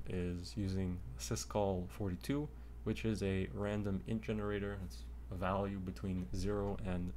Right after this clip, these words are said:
sixty-three as our upper bound, as it's sixty-four pixels wide.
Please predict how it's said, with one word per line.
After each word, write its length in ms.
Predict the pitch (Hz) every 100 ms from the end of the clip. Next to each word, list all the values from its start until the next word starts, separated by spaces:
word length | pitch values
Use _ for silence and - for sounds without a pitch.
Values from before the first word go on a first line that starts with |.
| -
sixty-three 720 | - 107 - 95 98 92 85 -
as 80 | 90
our 140 | 90 -
upper 220 | - 98
bound, 420 | - - - - - - - - - - -
as 320 | 95 90 90
it's 160 | 90 -
sixty-four 760 | - 95 - - - - - - - - - - - -
pixels 380 | - - - - -
wide. 400 | - - -